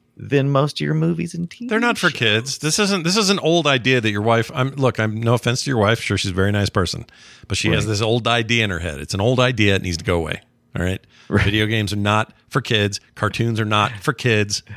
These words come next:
Speaker 2: I mean, they can be, but they
Speaker 1: They
Speaker 2: can
Speaker 1: can be.
Speaker 2: also be
Speaker 1: Okay,
Speaker 2: for
Speaker 1: yeah, yeah,
Speaker 2: you.
Speaker 1: that's sounded funny. Cartoons aren't for kids.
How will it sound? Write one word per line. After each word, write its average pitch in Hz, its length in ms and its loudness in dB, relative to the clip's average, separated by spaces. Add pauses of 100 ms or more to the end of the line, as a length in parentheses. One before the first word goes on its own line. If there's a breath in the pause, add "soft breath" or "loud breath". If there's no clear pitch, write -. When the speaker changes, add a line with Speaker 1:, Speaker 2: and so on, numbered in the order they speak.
Speaker 2:
I - 60 -4
mean, 131 100 2
they 123 80 2
can 156 340 0
be, 117 320 0 (240 soft breath)
but 117 80 -2
they 139 60 2
Speaker 1:
They 127 40 2
Speaker 2:
can 147 100 0
Speaker 1:
can 147 40 4
be. - 20 4
Speaker 2:
also 180 200 2
be 131 120 0
Speaker 1:
Okay, 127 120 0
Speaker 2:
for 151 60 0
Speaker 1:
yeah, 139 80 2
yeah, 135 120 2
Speaker 2:
you. 131 60 4
Speaker 1:
that's 131 160 0
sounded 127 260 0
funny. 113 240 2 (160 loud breath)
Cartoons 180 380 0
aren't 151 160 2
for - 80 -2
kids. - 420 -2